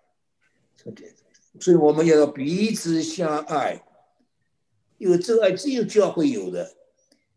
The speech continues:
只有爱只有我们有的。God is agape，神的爱在我们中间永留，爱弟兄。我用这个爱来爱神，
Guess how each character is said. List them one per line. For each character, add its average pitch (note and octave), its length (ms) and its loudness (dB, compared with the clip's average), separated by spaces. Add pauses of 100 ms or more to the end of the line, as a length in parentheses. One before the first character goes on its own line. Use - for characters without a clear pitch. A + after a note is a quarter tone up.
(200)
只 C#4 200 -8
有 A3 160 6
爱 G3+ 140 2
只 A#3+ 160 -8
有 A3+ 140 -2
我 C3+ 340 -6
们 C#3+ 180 -6
有 G#2+ 180 -6
的。 G2+ 140 -8
God F#3+ 440 -4
is F#3+ 300 2
agape， - 680 -8 (1400)
神 D#3+ 360 -4
的 B3 140 0
爱 G3 160 2
在 D#3+ 140 -2
我 D3+ 100 -2
们 D3 160 -4
中 C#3+ 160 -6
间 C3 180 -6
永 G#2 240 -8
留， F#2+ 340 -6 (720)
爱 D3 200 0
弟 C#3 220 0
兄。 G#2+ 320 -8 (3500)
我 C#3 300 0
用 D3 160 4
这 A#3 180 0
个 F3 160 4
爱 D3 220 0
来 C3 120 2
爱 D#3+ 240 -4
神， G2+ 480 -10